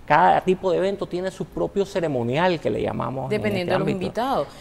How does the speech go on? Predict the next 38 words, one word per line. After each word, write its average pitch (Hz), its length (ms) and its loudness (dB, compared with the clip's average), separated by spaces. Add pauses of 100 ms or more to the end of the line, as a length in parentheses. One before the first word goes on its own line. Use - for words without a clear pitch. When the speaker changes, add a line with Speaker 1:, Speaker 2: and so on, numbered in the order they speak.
(140)
Speaker 2:
porque 196 220 -2
hay 220 120 2
Speaker 1:
Así 254 100 0
Speaker 2:
uno, 294 80 0
Speaker 1:
es. - 80 -2
Speaker 2:
por 214 100 -2
ejemplo, 196 640 -2
eh, 160 460 -2
de, 180 80 0
hay 170 100 2
países 208 460 -2
que 196 140 2
hasta 196 180 0
hay, 208 180 4
hay 196 160 4
hasta 220 180 -2
una 233 160 0
manera 233 400 0
diferente 196 600 -4
de 202 80 2
entregar 175 340 0
una 196 140 -4
tarjeta 180 340 -6
de 170 80 -4
presentación, 170 720 -10
por - 180 -12
ejemplo. 160 320 -14
Speaker 1:
Así 202 240 0
es, - 100 -2
y 208 140 6
hay 202 160 12
compromisos 208 800 2
que 139 180 -4
hay 175 300 2
que - 180 -8
poner 143 440 6
en 165 160 2
la, 131 100 0